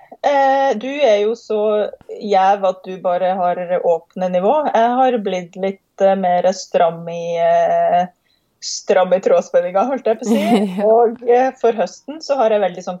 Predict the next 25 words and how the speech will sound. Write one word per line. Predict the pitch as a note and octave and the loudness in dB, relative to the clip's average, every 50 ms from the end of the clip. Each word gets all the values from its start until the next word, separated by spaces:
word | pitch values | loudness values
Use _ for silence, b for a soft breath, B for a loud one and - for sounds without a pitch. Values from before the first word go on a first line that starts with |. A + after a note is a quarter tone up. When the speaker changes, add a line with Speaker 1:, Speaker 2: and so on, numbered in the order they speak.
| _ _ | _ _
Speaker 1:
klare | - - - G3 F#3 F3 E3+ - - - - E3+ F3 F3 F3+ _ _ - | -20 -12 -10 -2 0 2 2 2 0 0 0 -2 -2 -2 -6 _ _ -14
nivå, | F3+ F3+ F3 D3+ E3 F3 - D#3+ D#3+ - _ _ _ _ - | -10 -10 -6 -4 -2 -2 -2 -2 -4 -8 _ _ _ _ -8
eh, | F3+ F3+ E3+ F3 F3 - | -6 -4 -4 -4 -4 -4
inndelinger. | - F3+ F3+ F3 F3 F3 F3+ F#3 F#3+ A#3+ F4 - - _ _ _ _ _ _ _ | -4 -6 0 2 2 2 2 2 0 0 0 0 -6 _ _ _ _ _ _ _
Speaker 2:
Ja. | A#3 A3 G#3+ - - _ | -4 -4 -4 -4 -4 _
Speaker 1:
Og | A3 G#3+ G#3+ A3 A#3 - | 0 2 2 2 2 2
jeg | G3+ G#3 G#3 | 0 0 0
forventer | - A3+ G3 F#3+ E3 F3+ - _ F3 E3+ | 0 -2 0 0 -2 -2 -4 _ -2 -2
at | E3 - | -2 -2
folk | - F3+ F3 - | -6 -6 -6 -6
ikke | - F#3 - _ F3+ D#3+ | -16 -20 -14 _ -6 -6
melder | D#3+ - D#3+ - - | -6 -6 -6 -8 -8
seg | - - | -4 -2
på | D#3+ D#3+ | -2 -2
et | D#3+ - | -2 -6
kurs | - D#3+ - E3 - - - - | -12 -14 -14 -12 -14 -16 -14 -10
de | - D#3+ - - | -8 -8 -8 -8
ikke | _ - - - | _ -10 -6 -2
føler | - - F3 D#3+ | -2 -2 0 -2
de | D#3+ D#3+ | -4 -6
klarer | D#3 - - - - - - | -4 -4 -2 -2 -2 -2 0
å | - - - - - | -2 -2 -2 -2 -4
følge | - - - | -6 -4 -4
med | - - - - | -6 -8 -8 -8
på. | - - | -12 -14